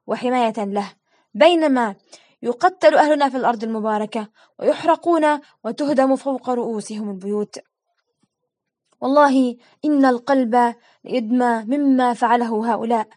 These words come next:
فلم يحرك واحد منهم سبابته دفاعًا عن أهل فلسطين وهم تحت آلة القتل المستعرة، ثم تراهم ينتفضون حماية لقاتليهم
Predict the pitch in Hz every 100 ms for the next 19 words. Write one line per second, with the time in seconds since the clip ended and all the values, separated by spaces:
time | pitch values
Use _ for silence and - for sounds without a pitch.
0 | _ _ _ - 269 285 277 320 294 294
1 | 285 302 294 285 285 269 277 277 269 269
2 | 240 226 _ _ - 311 262 294 294 285
3 | 285 285 277 269 311 294 277 254 262 254
4 | 262 - 208 262 262 269 - 381 349 262
5 | 208 _ _ _ - 320 302 269 - -
6 | 302 311 294 277 285 277 294 285 254 247
7 | 240 233 - 196 220 208 _ _ _ _
8 | _ 392 349 339 320 320 269 247 233 208
9 | _ _ 294 339 320 339 339 330 269 370
10 | 339 262 247 277 320 330 320 320 269 226
11 | - 277 349 339 330 381 359 294 233